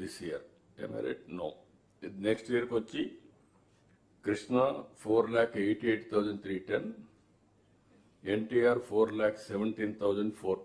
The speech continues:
ట్వెల్వ్, గుంటూరు త్రీ ల్యాక్ వన్ థౌజండ్ వన్ నాట్ సెవెన్, below state average. మూడు లక్షల పదకొండు వేలు ఉంటే ఇక్కడ రెండు, మూడు లక్షల వెయ్యి ఉంది. బాపట్ల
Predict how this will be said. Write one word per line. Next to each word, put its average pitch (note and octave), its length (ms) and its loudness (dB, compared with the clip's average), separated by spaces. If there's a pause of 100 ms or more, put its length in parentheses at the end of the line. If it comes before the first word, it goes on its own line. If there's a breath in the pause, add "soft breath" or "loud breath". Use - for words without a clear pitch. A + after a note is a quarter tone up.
(120)
ట్వెల్వ్, G2 340 0 (1400)
గుంటూరు A#2+ 560 0 (1000)
త్రీ A2+ 160 0 (160)
ల్యాక్ A#2 200 2 (120)
వన్ G2+ 200 -2
థౌజండ్ A2 300 4
వన్ G2 160 -8
నాట్ G2 160 2 (160)
సెవెన్, A2 320 -2 (640)
below A2 320 2 (840)
state G2+ 320 -4 (140)
average. D2+ 480 -10 (920)
మూడు G#2 200 0
లక్షల G#2 300 -2
పదకొండు F#2+ 420 -6
వేలు G2+ 200 2
ఉంటే - 180 -8 (100)
ఇక్కడ G2+ 200 -2 (180)
రెండు, F2 180 -10 (120)
మూడు G2 200 0
లక్షల F#2+ 320 -10
వెయ్యి F#2+ 320 -4
ఉంది. E2+ 200 -10 (1500)
బాపట్ల G#2+ 480 4